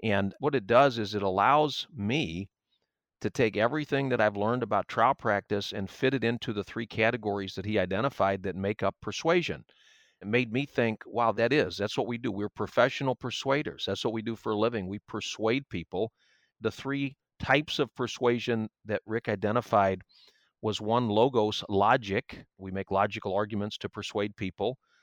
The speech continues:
The second was pathos. He describes it as suffering, person's experience, appeal to thoughts or emotions of your audience.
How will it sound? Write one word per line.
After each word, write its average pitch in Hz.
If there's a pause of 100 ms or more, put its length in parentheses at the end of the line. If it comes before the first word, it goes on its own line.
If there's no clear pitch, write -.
(160)
The 107
second 120
was 101
pathos. 110
He 117
describes 113
it 104
as 95
suffering, 113
person's 101
experience, 113
appeal 110 (120)
to 98
thoughts 110
or 101
emotions 98
of 92
your 92
audience. 107